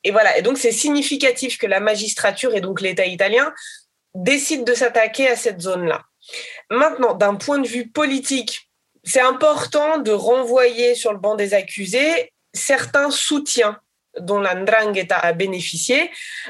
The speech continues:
euh, des soutiens qui sont issus du monde politique. Donc ça, c'est important. Mais on parle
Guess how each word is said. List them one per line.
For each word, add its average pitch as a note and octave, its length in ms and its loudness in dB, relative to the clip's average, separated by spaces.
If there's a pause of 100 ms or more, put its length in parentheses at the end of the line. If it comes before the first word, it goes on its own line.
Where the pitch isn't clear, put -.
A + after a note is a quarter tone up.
(100)
euh, F3 200 2
des A3+ 160 2
soutiens C4+ 440 -4
qui C#4+ 160 -6
sont A#3+ 200 0
issus A#3+ 280 -4
du A#3 120 -4
monde A3 200 -2
politique. F3 460 -10
Donc D3+ 160 -8
ça, D4 220 2
c'est C4 120 -2
important. G#3 540 -2 (580)
Mais D#4 460 2
on F#3 180 -4
parle C4+ 540 0